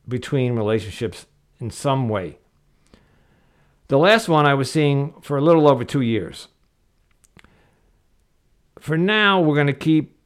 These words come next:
some of the details about her private. The details of her life and our relationship, I must treat delicately. She will never likely hear this podcast. She wasn't much of a podcast fan.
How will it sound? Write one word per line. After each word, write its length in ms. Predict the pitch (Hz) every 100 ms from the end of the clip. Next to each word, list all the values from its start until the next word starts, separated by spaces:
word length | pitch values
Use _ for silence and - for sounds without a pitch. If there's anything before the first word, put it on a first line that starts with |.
| _
some 280 | - 175 165
of 80 | 143
the 80 | 127
details 560 | 139 123 127 123 107
about 260 | 107 117 98
her 160 | 117
private. 480 | 110 110 98 76 87 _ _ _ _ _ _ _ _ _ _ _ _ _ _ _ _ _ _ _ _
The 140 | - 120
details 480 | 180 208 170 156 127
of 140 | 110
her 120 | 127
life 460 | 143 196 196 190 156
and 140 | 131
our 80 | 123
relationship, 840 | 120 139 185 170 143 165 165 - _ _ _ _ _ _ _ - _ -
I 60 | 123
must 300 | 151 160 -
treat 240 | 160 117
delicately. 640 | 139 123 110 110 - 76 _ _ _ _ _ _ _ _ _ _ _ _ _ _ _ _ _
She 160 | - 170
will 140 | 156
never 260 | 160 202 180
likely 400 | 165 175 156 131
hear 200 | 175 196
this 200 | 127 95
podcast. 600 | 113 104 - 104 135 -
She 140 | 139
wasn't 320 | 139 143 123
much 220 | 127 135 131
of 100 | 107
a 80 |
podcast 560 | 107 127 117 - 110 -
fan. 400 | 160 131 110 143